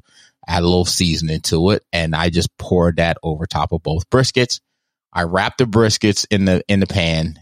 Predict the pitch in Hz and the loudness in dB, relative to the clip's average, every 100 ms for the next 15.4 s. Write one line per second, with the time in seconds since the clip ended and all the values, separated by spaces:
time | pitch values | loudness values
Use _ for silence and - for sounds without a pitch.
0 | - - 85 87 85 82 82 - - - | -12 -4 0 0 0 0 -2 -2 -2 -2
1 | 95 92 90 87 92 90 87 78 - 87 | 0 0 0 0 0 0 0 0 -2 0
2 | 82 90 90 82 76 76 98 101 95 98 | 0 0 -2 0 -2 0 0 2 0 0
3 | 95 101 92 87 90 82 90 - 78 78 | 0 2 0 2 2 2 0 -2 -4 -2
4 | 85 85 - 90 92 85 - - 98 92 | 0 0 0 0 2 2 0 -2 0 2
5 | 90 98 90 82 87 78 78 92 82 - | 2 2 2 0 -2 -4 -4 -2 -4 -6
6 | _ - - _ - 101 85 92 87 107 | _ -20 -20 _ -4 -2 0 0 0 2
7 | 117 110 - 104 92 90 87 92 82 87 | 2 2 2 2 2 2 2 0 0 2
8 | 98 98 - 90 - 78 95 87 69 87 | 2 0 0 0 0 -2 2 2 2 2
9 | 87 87 - - - 92 85 80 76 - | 2 0 -4 -6 -2 0 2 0 -2 -4
10 | 85 82 85 80 71 69 73 71 62 - | -4 0 0 0 -2 -6 -6 -6 -8 -10
11 | _ - - 165 78 - - - - _ | _ -10 -4 -2 -2 -6 -16 -20 -20 _
12 | - 98 90 - 95 92 85 80 80 - | -4 -2 -2 -2 -2 0 2 0 -2 -2
13 | 87 - 80 - 78 78 76 - - _ | 0 0 -2 -2 -6 -4 -6 -8 -12 _
14 | _ _ - 82 80 87 113 107 104 107 | _ _ -2 0 2 2 0 0 2 4
15 | 98 85 82 | 4 4 0